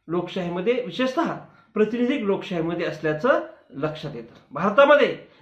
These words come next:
जी लोकशाही शासन व्यवस्था आपण स्वीकारलेली आहे, यामध्ये सुद्धा राजकीय पक्षांचं महत्त्व आणि प्रभाव अत्यंत महत्त्वाचा आहे. मित्रांनो, स्वातंत्र्यपूर्व काळामध्ये सुद्धा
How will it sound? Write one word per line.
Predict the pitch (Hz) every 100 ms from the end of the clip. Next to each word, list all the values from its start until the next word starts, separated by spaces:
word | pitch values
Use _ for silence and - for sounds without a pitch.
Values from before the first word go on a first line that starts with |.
| 180
जी | 277
लोकशाही | 285 294 302 285
शासन | 285 285 277
व्यवस्था | 277 269
आपण | 277 269 262
स्वीकारलेली | 247 220 220 196 170
आहे, | 143 131 - _ _ _ 196
यामध्ये | 254 285 285
सुद्धा | 254 254 320 330 - -
राजकीय | 180 214 - 294
पक्षांचं | 277 269 - 220 196 190 160
महत्त्व | 180 214 240 269 285 - -
आणि | 175 175
प्रभाव | 165 185 180 214 254 247 - -
अत्यंत | 160 - 180 185
महत्त्वाचा | 151 143 - 131 -
आहे. | 113 - _ _ _ _ _ _ _
मित्रांनो, | 117 160 202 233 127 - _ _ _
स्वातंत्र्यपूर्व | - 156 196 190 208 208 226 226
काळामध्ये | 226 220 233 247 247
सुद्धा | 254 220 240 175